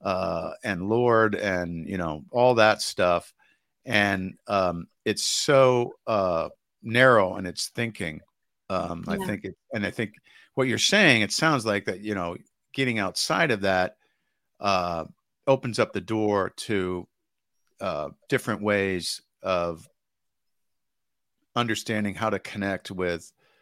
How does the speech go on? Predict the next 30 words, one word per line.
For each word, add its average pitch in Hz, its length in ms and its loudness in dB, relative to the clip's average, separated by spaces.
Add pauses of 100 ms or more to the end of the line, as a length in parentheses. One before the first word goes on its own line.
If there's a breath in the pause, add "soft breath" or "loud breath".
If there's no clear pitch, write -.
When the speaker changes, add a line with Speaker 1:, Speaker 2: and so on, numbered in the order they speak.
(240)
Speaker 1:
with, 95 520 -6
uh, 80 380 -4 (640)
a 101 100 -2
divine 90 760 -4 (180)
source, - 680 -6 (100)
you 95 140 -6
know? 69 260 -8 (640 loud breath)
Speaker 2:
Well, 262 480 6
y-, 247 180 -6 (220)
I'm 254 180 8
sorry, 247 260 8
I'll 214 140 8
just 226 240 -8
correct 220 380 0
you 214 80 0
there. 180 300 4
Um, 208 460 4 (260)
it 269 160 8
actually, 262 380 4
for 254 180 -2
me, 247 300 4
it's 214 160 -2
not 233 160 2
even 233 200 0
about 208 300 0
connecting 208 480 -4
with 196 160 -6
a 190 40 -4
divine 185 420 -2
source, 175 640 -8